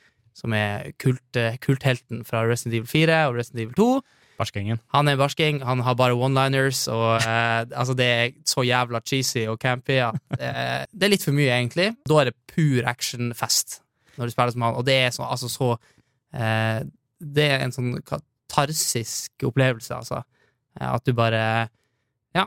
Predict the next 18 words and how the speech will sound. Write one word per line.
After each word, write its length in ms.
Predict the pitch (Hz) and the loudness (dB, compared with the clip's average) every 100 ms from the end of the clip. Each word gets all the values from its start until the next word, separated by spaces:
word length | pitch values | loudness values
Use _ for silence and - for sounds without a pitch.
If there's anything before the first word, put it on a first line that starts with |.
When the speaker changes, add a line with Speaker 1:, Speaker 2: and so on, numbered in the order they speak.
| - | -2
Speaker 1:
at 160 | 165 - | -8 0
du, 260 | 151 143 | 0 2
du 160 | 139 143 | 0 2
har 160 | 143 143 | 4 2
liksom, 440 | 135 135 123 123 | 2 0 0 0
eh, 240 | 123 120 123 | 0 0 -2
svettet 500 | - - 147 - 127 | -4 -2 -2 0 2
deg 140 | 120 | 4
ihjel 220 | 123 123 | 2 0
som 260 | 110 120 113 | -2 -6 -4
Grace 380 | 117 127 127 - | 0 0 0 -4
i 160 | 113 113 | -4 -4
flere 260 | - 120 117 | 0 -2 2
timer 280 | 135 135 | 2 4
der, 280 | 139 143 127 | 2 2 0
og, 340 | 117 113 117 117 _ _ _ _ _ 120 | -2 -2 -2 -6 _ _ _ _ _ -2
eh, 220 | 117 120 139 143 - | -2 -2 -6 -14 -2
ja. 160 | 160 | -2